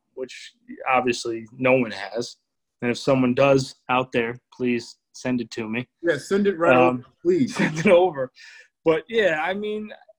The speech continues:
Speaker 1: it, it, because it, it, I guess my thing is, like,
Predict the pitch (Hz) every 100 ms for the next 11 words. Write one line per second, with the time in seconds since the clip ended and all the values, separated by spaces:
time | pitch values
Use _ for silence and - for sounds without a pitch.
0 | - - _ _ _ _ _ _ _ _
1 | 208 151 196 226 226 220 - 220 - -
2 | 156 170 233 214 190 180 202 180 151 160
3 | 147